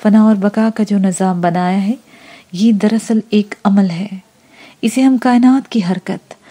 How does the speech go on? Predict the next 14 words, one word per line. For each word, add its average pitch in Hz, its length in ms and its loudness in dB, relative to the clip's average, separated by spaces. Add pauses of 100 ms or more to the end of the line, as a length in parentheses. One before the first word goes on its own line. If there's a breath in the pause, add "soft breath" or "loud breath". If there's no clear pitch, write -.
(200 loud breath)
اور 208 140 0
کائنات 226 540 2
کا 233 140 -2
تغیر 202 380 2
کہہ 185 240 -4
سکتے 185 320 -8
ہیں۔ 185 260 -4 (920 loud breath)
خالق 196 520 0
اس 240 160 -4
ہستی 262 280 -2
کو 262 100 0
کہا 214 320 0
جاتا 180 380 -4
ہے 185 160 -6